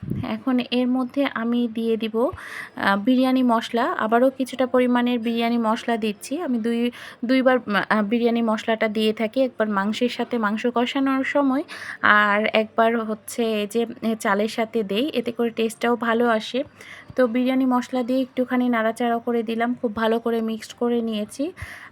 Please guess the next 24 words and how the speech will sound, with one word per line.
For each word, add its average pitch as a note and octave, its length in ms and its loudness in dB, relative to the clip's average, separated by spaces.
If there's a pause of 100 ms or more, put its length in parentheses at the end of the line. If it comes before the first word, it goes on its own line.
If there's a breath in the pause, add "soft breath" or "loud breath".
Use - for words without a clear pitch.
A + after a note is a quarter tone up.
(100)
আর G#3+ 260 6
এখন A#3+ 300 0
এর A#3+ 180 0
মধ্যে A#3+ 320 0
দিয়ে A#3+ 220 2
দিয়েছি A#3 300 -2
কিছুটা A#3+ 420 -2
কাঁচামরিচ, A#3 840 0
গোটা A#3 260 0
কাট-, A#3 280 -4 (220)
কাঁচামরিচ, A3+ 680 0 (120)
আর G3+ 300 -4
দিয়েছি A3 480 -2
কেওড়া A3+ 400 2
জল, A3 240 2 (560 loud breath)
আর A3 240 2
এখানে A#3+ 300 0
দিয়ে A#3 220 0
দিচ্ছি A3 360 -4
ঘি। A#3 280 -2 (560 loud breath)
এবার B3+ 340 4
খুব B3+ 300 0
ভালোভাবে A#3 840 0
সব A3+ 360 -2